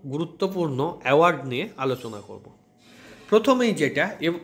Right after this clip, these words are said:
এ মাসেই আয়োজিত হয়ে গেল গোয়া আন্তর্জাতিক চলচ্চিত্র উৎসব। এখানে গোল্ডেন পিকক অ্যাওয়ার্ড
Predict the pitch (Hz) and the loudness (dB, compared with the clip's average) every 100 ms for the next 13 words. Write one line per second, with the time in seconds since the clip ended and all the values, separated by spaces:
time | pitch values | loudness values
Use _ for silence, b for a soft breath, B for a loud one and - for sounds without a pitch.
0 | - _ - 185 233 247 220 175 160 175 | -16 _ -4 2 2 4 4 6 6 4
1 | 196 208 208 185 135 127 160 - 143 190 | 0 0 2 2 2 0 -4 -4 0 2
2 | 139 147 151 175 160 180 180 226 - 151 | 2 -2 -2 -4 -2 -2 0 -2 -2 0
3 | 139 143 160 - 143 113 113 - 87 _ | 0 -2 -8 -6 -4 -4 -6 -14 -14 _
4 | _ _ B B B B B B 175 262 | _ _ B B B B B B 4 4
5 | 240 185 202 - B - 131 175 208 214 | 4 2 -2 -14 B -12 0 4 4 4
6 | 240 240 233 185 196 185 135 117 147 | 0 0 -6 0 2 2 2 0 -2